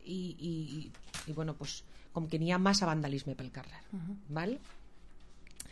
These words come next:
Speaker 1: I a partir d'ahí, pues, n'hi havia algo que també mos llamava l'atenció i era quan, eh, Sánchez,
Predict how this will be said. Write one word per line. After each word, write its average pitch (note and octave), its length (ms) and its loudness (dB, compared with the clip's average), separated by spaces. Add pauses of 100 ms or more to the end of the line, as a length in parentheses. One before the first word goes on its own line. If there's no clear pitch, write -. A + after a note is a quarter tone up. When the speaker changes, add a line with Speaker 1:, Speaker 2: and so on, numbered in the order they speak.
(260)
Speaker 1:
I E3 80 6
a - 20 4
partir F3 320 4
d'ahí, G#3+ 380 6 (800)
pues, E3 600 8
n'hi F3+ 200 8
havia F#3 180 8
algo G3 140 8
que D3+ 80 2
també D#3 180 6
mos F3+ 160 4
llamava F#3 240 8
l'atenció F3 600 6 (920)
i F#3 160 6
era F#3 220 8 (840)
quan, E3+ 640 8
eh, D3+ 440 0
Sánchez, G#3+ 600 6